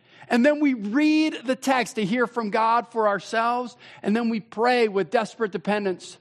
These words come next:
to the God who hears. And as we jump into Luke, you're grabbing a study packet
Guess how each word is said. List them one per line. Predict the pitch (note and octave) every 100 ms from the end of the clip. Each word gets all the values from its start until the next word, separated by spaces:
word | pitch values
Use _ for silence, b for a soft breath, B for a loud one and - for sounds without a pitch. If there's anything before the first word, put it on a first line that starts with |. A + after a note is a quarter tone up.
| _
to | -
the | F#3
God | D#3 F3 G3 F#3+
who | E3+
hears. | F3+ F3+ G3+ G#3 G3+ B B B -
And | G3
as | A3
we | F3+
jump | F3+ A3 A3+
into | A#3
Luke, | G3+ G#3 C#4 - - B B B B B B -
you're | G3+
grabbing | F#3 A#3+ B3+ C4
a |
study | - C4+ D4
packet | A#3+ E3+ G#3+ -